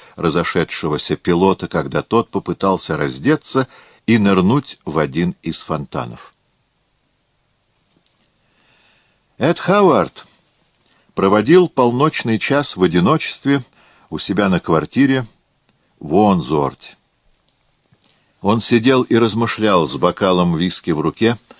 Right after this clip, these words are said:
и взгляд его тёмных глаз был отрешённым, а мысли блуждали где-то далеко.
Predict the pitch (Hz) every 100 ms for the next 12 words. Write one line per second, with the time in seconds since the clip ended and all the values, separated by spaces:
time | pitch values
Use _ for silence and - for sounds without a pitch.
0 | _ _ _ _ _ 92 85 80 110 117
1 | 113 101 90 104 95 90 85 90 92 76
2 | 80 78 - 76 - - 135 135 131 127
3 | 107 _ _ _ _ - 78 80 135 -
4 | 110 117 85 76 67 69 92 98 87 69
5 | 76 78 - 78 69 76 73 - 71 65